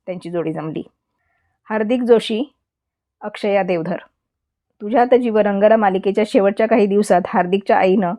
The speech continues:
त्याला आणि अक्षयला लग्नाबद्दल विचारलं होतं, पण तेव्हा त्यांनी त्याबाबत काहीच विचार केला नव्हता. मालिका संपल्यावर त्यांची भेट होणं थांबलं आणि काहीतरी राहून जातंय असं त्यांना वाटू लागलं.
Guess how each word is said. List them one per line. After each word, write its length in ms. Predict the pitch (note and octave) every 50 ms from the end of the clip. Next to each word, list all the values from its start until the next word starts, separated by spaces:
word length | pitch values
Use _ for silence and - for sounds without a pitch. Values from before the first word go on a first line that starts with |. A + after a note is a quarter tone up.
| _ _ _ _ _ _
त्याला 200 | - G#3 F#3+ G#3+
आणि 180 | G#3+ G#3 A3 A3+
अक्षयला 420 | - F#3+ - - G3 F#3 F#3 F#3+
लग्नाबद्दल 500 | F#3+ F#3 F3+ F3 E3+ E3 E3 D3 E3+ E3
विचारलं 340 | E3+ E3 - E3 E3 D#3+ E3
होतं, 180 | G3+ E3 D#3+ - _ _ _ _ _ _ _ _ _
पण 120 | G#3 A3
तेव्हा 280 | G#3+ G#3 G3 A3+ B3 A3
त्यांनी 260 | A3 A3 G3+ G#3 G3+
त्याबाबत 340 | G#3 G#3 F#3+ F#3 F#3 F3+ G3 - -
काहीच 200 | G3 G3 G#3 G3
विचार 240 | F#3 F#3 F#3 F3 G3
केला 160 | - E3+ D#3 -
नव्हता. 240 | - - - - - _ _ _ _ _ _ _ _ _ _ _ _
मालिका 360 | B3 A3 G#3 G#3 G#3+ A3 B3
संपल्यावर 440 | B3 - A#3 G#3 G3 F#3+ G3 G3 G#3+
त्यांची 300 | A3+ A3+ G3+ G3 - G#3+
भेट 260 | F#3+ G3 A#3 A#3 -
होणं 160 | B3 G3 F#3+ G3+ -
थांबलं 280 | A#3 G#3 F#3 F3 E3+ F3+ _ _ _ _ _ _ _ _ _ _ -
आणि 140 | - B3+ A#3+
काहीतरी 340 | C#4+ D4+ D#4 D4 C4 C#4 C#4+
राहून 300 | B3 B3 G3+ G#3+ A3+ A3+
जातंय 240 | A3+ G3+ G3+ G3
असं 220 | G3 G3 G#3 A3+ G#3+
त्यांना 220 | G#3 F#3+ F3+ F3+
वाटू 200 | E3 E3 D#3 E3
लागलं. 260 | D#3+ D3+ D3+ D3+ D#3+